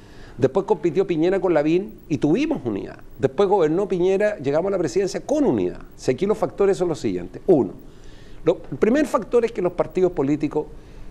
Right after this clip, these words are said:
atacaron y se pelearon y atacaron públicamente al gobierno, eh, con esa pésima costumbre de criticarse cuando los adversarios toman estas banderas para usarla en contra. Segundo, porque también hubo de parte del gobierno un error,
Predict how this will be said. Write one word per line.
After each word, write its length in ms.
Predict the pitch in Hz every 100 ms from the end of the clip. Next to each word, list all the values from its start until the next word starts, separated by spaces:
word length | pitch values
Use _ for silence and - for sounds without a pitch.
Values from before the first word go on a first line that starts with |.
| - -
atacaron 600 | 123 120 120 151 156 151
y 40 |
se 140 | 123 131
pelearon 520 | 110 120 135 139 120
y 200 | 127 107 107
atacaron 520 | 113 110 165 170 143
públicamente 640 | 139 143 139 120 127 127
al 40 | 131
gobierno, 520 | 113 117 131 139 143 -
eh, 160 | 101 -
con 160 | 117 120
esa 220 | 131 113
pésima 440 | 196 - 180 156
costumbre 560 | 127 - 143 139 131 127
de 100 | 113
criticarse 640 | 107 98 101 135 135 143
cuando 200 | 127 120
los 80 | 110
adversarios 580 | 113 101 - 135 135 -
toman 240 | 160 170
estas 200 | 160 147
banderas 380 | 123 131 139 143
para 120 | -
usarla 260 | 117 127 113
en 80 | 95
contra. 360 | - 80 -
Segundo, 540 | - 175 170 110 85 - - - - - - - - - - - - - -
porque 220 | 139 147
también 400 | 135 131 156 180
hubo 240 | 185 185
de 80 | 139
parte 300 | 120 143 -
del 100 | 131
gobierno 420 | 120 127 127 135 151
un 120 | 131
error, 320 | 123 123 110